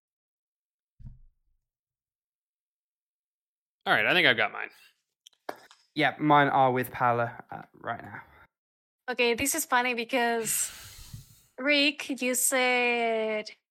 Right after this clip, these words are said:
Speaker 3: forty hours for main,
Speaker 2: Yep.
Speaker 3: ninety hours for main plus,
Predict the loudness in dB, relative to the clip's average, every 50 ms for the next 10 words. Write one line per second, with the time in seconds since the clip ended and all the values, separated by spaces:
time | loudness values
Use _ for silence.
0 | _ _ _ _ _ _ _ 2 2 4 4 2 2 2 2 2 2 2 0 0
1 | -2 -2 -2 -2 -4 -6 -4 -6 -6 -4 -2 0 0 0 0 0 -2 -4 -8 -10
2 | -14 _ _ _ _ _ _ _ _ _ 0 0 0 0 0 0 -2 0 0 -2
3 | -2 -4 -6 -6 -8 -14 -20 _ _ _ _ 2 2 4 2 2 0 0 0 -2
4 | -4 -2 -2 -2 -2 -2 -2 -4 -4 -6 -4 0 2 4 4 4 4 2 0 -2
5 | -4 -4 -6